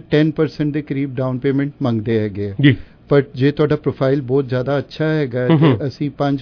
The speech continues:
Speaker 1: ਪਰਸੈਂਟ ਤੇ ਵੀ ਕਰ ਸਕਦੇ ਹੈਗੇ।
Speaker 2: ਜੀ।
Speaker 1: ਤੇ ਇੱਕ ਹੋਰ ਆਪਸ਼ਨ ਵੀ ਹੁੰਦਾ, ਕਈਆਂ ਕੋਲ ਟਰੱਕ ਹੈਗਾ ਜਿਹੜਾ ਫੁੱਲੀ ਪੇਡ ਹੈਗਾ
Speaker 2: ਜੀ।
Speaker 1: ਤੇ ਉਹਦੇ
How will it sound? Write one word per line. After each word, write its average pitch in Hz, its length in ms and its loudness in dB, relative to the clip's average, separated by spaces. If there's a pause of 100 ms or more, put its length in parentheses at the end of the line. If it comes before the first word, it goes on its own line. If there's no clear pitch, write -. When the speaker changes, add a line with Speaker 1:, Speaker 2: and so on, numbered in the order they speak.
Speaker 1:
ਪਰਸੈਂਟ 131 380 -4
ਤੇ 131 160 -4
ਵੀ 135 240 -6 (260)
ਕਰ 120 140 -2
ਸਕਦੇ 127 360 -6
ਹੈਗੇ। 104 240 -4 (180)
Speaker 2:
ਜੀ। 147 140 8 (440)
Speaker 1:
ਤੇ 165 240 4
ਇੱਕ 220 220 -4
ਹੋਰ 170 260 2
ਆਪਸ਼ਨ 180 380 0
ਵੀ 180 120 -2
ਹੁੰਦਾ, 156 280 0
ਕਈਆਂ 160 480 -2 (100)
ਕੋਲ 170 380 0 (120)
ਟਰੱਕ 165 320 0
ਹੈਗਾ 139 260 -2
ਜਿਹੜਾ 139 240 -4
ਫੁੱਲੀ 151 360 -2
ਪੇਡ 139 360 0
ਹੈਗਾ 120 360 -2 (200)
Speaker 2:
ਜੀ। 139 140 4 (120)
Speaker 1:
ਤੇ 180 100 0 (160)
ਉਹਦੇ 202 380 4